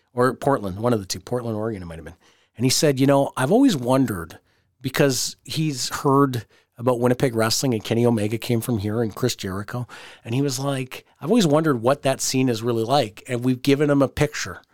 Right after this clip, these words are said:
And, and it's not, if you don't like Winnipeg wrestling because you're from Minnesota or you're from,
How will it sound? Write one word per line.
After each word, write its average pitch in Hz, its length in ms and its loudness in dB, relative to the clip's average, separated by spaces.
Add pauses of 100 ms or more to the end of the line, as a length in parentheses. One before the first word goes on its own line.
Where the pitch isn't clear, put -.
(560)
And, 127 320 2
and 143 320 2
it's 135 200 -2
not, 151 280 4
if 143 180 -2
you 151 80 -4
don't 185 200 0
like 165 260 2
Winnipeg 143 340 2
wrestling 117 580 -2
because 113 300 -2
you're 120 80 -6
from 117 300 0
Minnesota 117 540 2
or 131 100 4
you're 107 120 -4
from, 117 240 -12